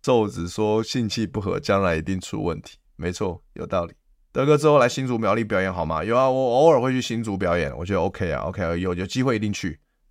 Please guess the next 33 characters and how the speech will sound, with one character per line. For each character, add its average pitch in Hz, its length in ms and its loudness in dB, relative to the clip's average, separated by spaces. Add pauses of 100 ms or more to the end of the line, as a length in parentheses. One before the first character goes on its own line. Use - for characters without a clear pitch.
啊， 65 240 -4
其 82 180 -8
实 87 140 -2
蛮 80 180 -6
开 90 160 0
心 78 220 -6
的。 67 100 -6
在， 101 140 -4
其 - 160 -12 (320)
实 113 120 -2
在 127 60 4
新 131 220 -2
竹， 104 420 -2 (120)
呃， 92 160 0
观 110 180 2
众 123 80 0
的 107 80 0
反 82 160 0
馈 98 160 -2
都 95 140 0
很 87 160 -4
好， 78 240 -8
其 - 60 -12
实 87 100 -4
我 85 100 -4
表 80 160 -4
演 95 80 -2
起 92 120 -4
来 76 120 -2
是 90 140 -10
很 90 120 -12
开 85 160 -8
心。 80 220 -12